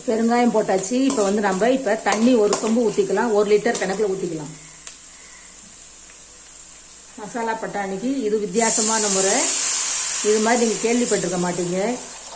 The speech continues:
இது பழைய காலத்து, ரொம்ப நூறு வருஷத்துக்கு முன்ன உள்ள, நூறு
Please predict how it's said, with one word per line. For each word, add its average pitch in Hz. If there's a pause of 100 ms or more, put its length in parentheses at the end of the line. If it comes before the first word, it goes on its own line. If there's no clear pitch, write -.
இது 196 (120)
பழைய 208
காலத்து, 208
ரொம்ப 202 (180)
நூறு 226
வருஷத்துக்கு 208
முன்ன 196
உள்ள, 180 (1600)
நூறு 220